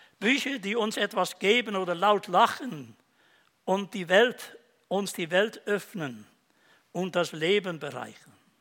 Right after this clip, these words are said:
Freut euch, und abermals sage ich euch, freut euch auch daran, was Menschen an Schönem in der Musik, in der bildenden Kunst et cetera gemacht haben.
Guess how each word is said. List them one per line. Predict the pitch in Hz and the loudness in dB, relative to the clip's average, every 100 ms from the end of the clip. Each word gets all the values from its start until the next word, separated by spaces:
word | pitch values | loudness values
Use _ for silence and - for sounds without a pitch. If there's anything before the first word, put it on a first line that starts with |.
| _ _ _ _ _ _ _ _ _ - | _ _ _ _ _ _ _ _ _ -6
Freut | - 233 254 226 | 6 8 8 6
euch, | 165 123 - | 0 -2 -8
und | - 170 | -8 4
abermals | 208 233 226 226 - | 6 6 4 4 4
sage | 202 202 | 2 2
ich | 190 | 0
euch, | 220 202 | -2 -2
freut | - - 175 262 330 254 - | -8 -8 2 2 2 -2 0
euch | 160 135 - - - _ _ _ _ _ _ _ _ _ - | 0 0 -2 -18 -20 _ _ _ _ _ _ _ _ _ 4
auch | 180 190 | 6 6
daran, | - 196 233 233 220 254 - - - | 4 4 6 4 2 -4 -12 -20 -12
was | - 160 - | -2 -2 -2
Menschen | 160 196 247 - 240 | -2 0 0 -4 -4
an | 170 160 | -4 -4
Schönem | - - 208 247 226 | -6 2 2 2 -2
in | 214 | -2
der | 175 | -4
Musik, | 165 165 - 233 - - _ _ _ _ | -4 -6 -6 -8 -12 -20 _ _ _ _
in | - 214 | -2 0
der | 208 | 0
bildenden | 175 196 240 220 190 196 | -2 -2 -2 -2 -2 -4
Kunst | - 247 247 - | -2 -2 -2 -4
et | 180 | -6
cetera | - 190 214 160 165 | -2 -4 -4 -2 -2
gemacht | 151 151 175 180 - | -2 0 0 0 -6
haben. | 139 120 | -10 -10